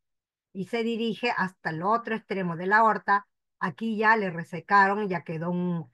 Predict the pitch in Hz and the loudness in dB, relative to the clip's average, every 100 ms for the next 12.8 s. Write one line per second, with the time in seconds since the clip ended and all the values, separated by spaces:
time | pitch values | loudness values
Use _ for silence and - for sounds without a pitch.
0 | _ _ - 180 185 180 165 160 156 - | _ _ -6 0 2 2 0 -2 -6 -10
1 | 185 185 185 175 156 123 185 190 190 185 | -4 -2 -2 -4 -8 -8 -6 -2 0 0
2 | 175 160 151 139 160 170 190 175 - 180 | 0 -2 -6 -8 -6 -2 -2 -2 -4 -6
3 | 180 202 220 247 208 196 285 - _ _ | 0 2 4 4 4 2 -4 -8 _ _
4 | _ _ _ 233 214 208 196 196 196 185 | _ _ _ -8 0 4 4 2 -4 -6
5 | - 190 180 - 226 - _ _ 156 143 | -6 -6 -6 -2 -2 -2 _ _ -12 -10
6 | 147 143 151 160 240 247 302 - _ _ | -10 -10 -10 -6 -2 0 2 0 _ _
7 | _ _ _ _ _ _ _ _ _ 240 | _ _ _ _ _ _ _ _ _ 0
8 | 285 262 175 170 170 160 175 175 175 175 | 0 0 -4 -4 -4 -4 -4 -4 -6 -6
9 | 175 196 185 185 190 196 190 185 196 214 | -2 0 0 -2 -4 -2 -2 0 0 -2
10 | 226 240 233 - _ _ _ - 170 180 | 0 2 2 -2 _ _ _ -12 -4 -2
11 | 175 170 185 170 139 123 185 147 - _ | -2 -4 -4 -4 -6 -8 -8 -8 -10 _
12 | _ _ _ _ _ 180 247 | _ _ _ _ _ -8 -6